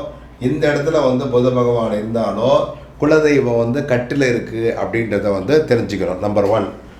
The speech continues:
அடுத்தது வந்து பாத்தீங்கன்னா, லக்னத்திலேருந்து ஆறு, எட்டு, பன்னிரெண்டு இந்த இடத்துலலாம் இருந்தது அப்படின்னாக்கா வந்து, அதாவது புத பகவான் இருந்தது அப்படின்னா,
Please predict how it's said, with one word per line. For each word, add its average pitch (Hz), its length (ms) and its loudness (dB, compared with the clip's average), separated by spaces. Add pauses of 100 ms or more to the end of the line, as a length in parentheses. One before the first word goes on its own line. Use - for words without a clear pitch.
(180)
அடுத்தது 143 600 0
வந்து 139 80 -2
பாத்தீங்கன்னா, 127 380 0 (680)
லக்னத்திலேருந்து 143 1080 0 (100)
ஆறு, 139 680 0 (200)
எட்டு, 147 680 -2 (120)
பன்னிரெண்டு 107 640 -2 (400)
இந்த 131 220 2
இடத்துலலாம் 143 600 2
இருந்தது 135 440 2
அப்படின்னாக்கா 113 680 0
வந்து, 131 440 -2
அதாவது 120 340 -2
புத - 20 0
பகவான் 123 500 2
இருந்தது 117 420 2
அப்படின்னா, 104 560 0